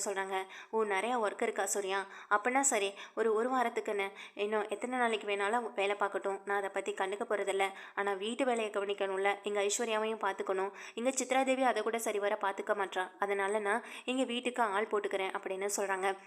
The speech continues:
"சரிம்மா, நான் வேணா யாராவது பார்க்குறேன்" அப்படின்னு சொல்லிட்டு இருக்காங்க. "இல்லப்பா,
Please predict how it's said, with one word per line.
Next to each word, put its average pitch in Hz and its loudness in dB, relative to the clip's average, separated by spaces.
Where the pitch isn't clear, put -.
"சரிம்மா, 240 2
நான் 202 4
வேணா 214 2
யாராவது 202 2
பார்க்குறேன்" 202 2
அப்படின்னு 190 -2
சொல்லிட்டு 202 -2
இருக்காங்க. 190 -2
"இல்லப்பா, 220 2